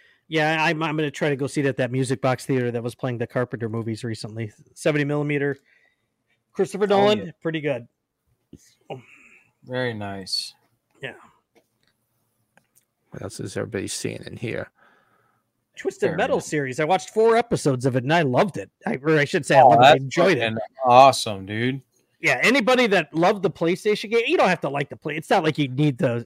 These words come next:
Speaker 1: play the game or know the game to watch it, of course. But I think it makes it extra fun with the cars and the characters. So
Speaker 2: Very
Speaker 1: I would,
Speaker 2: nice.
Speaker 1: I would give it a chance. I watched, uh, the audio commentary to Rob Zombie's Halloween Two.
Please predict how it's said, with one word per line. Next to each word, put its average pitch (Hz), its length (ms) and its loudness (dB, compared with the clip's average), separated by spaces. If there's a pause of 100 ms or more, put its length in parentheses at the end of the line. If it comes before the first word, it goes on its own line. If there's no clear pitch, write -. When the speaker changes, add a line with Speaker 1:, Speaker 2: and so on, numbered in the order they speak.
(100)
Speaker 1:
play 151 220 0
the 131 100 -2
game 127 260 -6
or 123 40 -10
know 135 160 -4
the 127 80 -6
game 117 200 -8
to 113 80 -12
watch 123 320 -6
it, 107 80 -14
of 104 80 -20
course. 117 280 -10
But 131 180 -6 (260)
I 226 80 6
think 240 140 2
it 226 80 6
makes 214 200 2
it 196 100 6
extra 185 280 2
fun 175 260 0
with 165 120 -4
the 151 60 -6
cars 151 420 0
and 143 100 -2
the 131 60 -6
characters. 147 560 -6
So 127 360 -8 (520)
Speaker 2:
Very 104 180 -10
Speaker 1:
I 175 120 0
would, 165 160 0
Speaker 2:
nice. - 120 -20 (100)
Speaker 1:
I 175 120 0
would 156 120 -4
give 151 120 -2
it 143 60 -4
a 127 40 -8
chance. 143 380 -8
I 165 360 0
watched, - 580 -6
uh, 160 200 -14
the 151 220 -12
audio 170 280 0
commentary 165 600 -2
to 160 140 -4
Rob 135 280 -2
Zombie's 139 320 -4
Halloween 151 380 0
Two. 170 300 -2